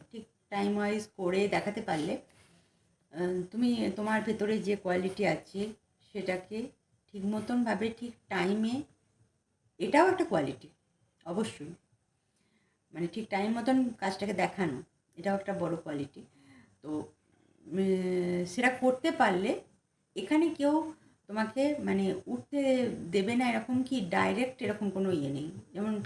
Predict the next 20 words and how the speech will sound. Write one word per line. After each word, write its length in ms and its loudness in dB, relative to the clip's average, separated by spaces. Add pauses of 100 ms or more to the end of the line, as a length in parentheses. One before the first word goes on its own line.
(640)
মানে, 300 0 (880)
এরকম 320 4
দুনিয়াতে 400 4
যেটা 220 0
কি 180 -6
হয় 260 2 (100)
যে 80 0 (360)
ভালো 280 6 (520)
ইয়ে 200 -2
টিচার, 380 4 (100)
টিচার 300 2
যেমন 340 0
মনে 140 2
করুন, 260 -2 (580)
আম, 240 -2 (280)
স্কুলে 420 0
যেমন 280 0 (200)
একটা 360 -2 (340)
ভালো 280 2
স্টুডেন্টকে 540 -2